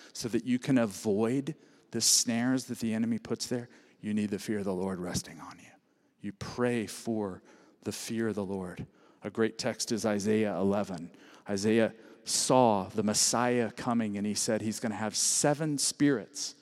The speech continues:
seven workings of the Holy Spirit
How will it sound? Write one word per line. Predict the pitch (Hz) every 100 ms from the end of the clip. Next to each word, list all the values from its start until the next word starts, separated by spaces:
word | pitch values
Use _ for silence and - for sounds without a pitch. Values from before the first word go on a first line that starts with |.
| - -
seven | - - 135 131 135 135 - -
workings | 113 135 156 151 135 127
of | 117
the | 120
Holy | 123 120
Spirit | - - 127 110 -